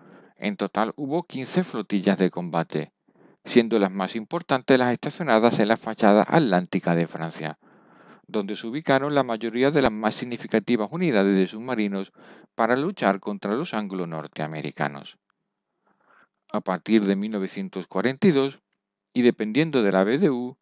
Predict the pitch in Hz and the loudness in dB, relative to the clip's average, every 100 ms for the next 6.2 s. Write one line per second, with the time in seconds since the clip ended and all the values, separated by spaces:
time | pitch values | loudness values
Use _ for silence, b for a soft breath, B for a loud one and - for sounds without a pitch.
0 | B B B - 151 156 143 143 147 - | B B B -8 -6 -4 -6 -6 -6 -6
1 | 139 143 123 - 180 175 127 127 123 117 | -4 -2 -2 0 0 0 -4 -4 0 0
2 | 117 117 120 160 151 127 117 107 92 - | 0 -2 -4 -4 -4 -6 -4 -2 -2 -4
3 | 98 - 95 - 123 147 107 104 95 - | -6 -4 -6 -6 -6 -2 0 -2 -6 -10
4 | b b b - 135 131 143 151 - 143 | b b b 0 2 4 0 -4 -4 -2
5 | 180 170 127 131 117 110 131 - - 107 | -2 2 6 8 8 6 2 -2 -6 -6
6 | 110 - | -6 -8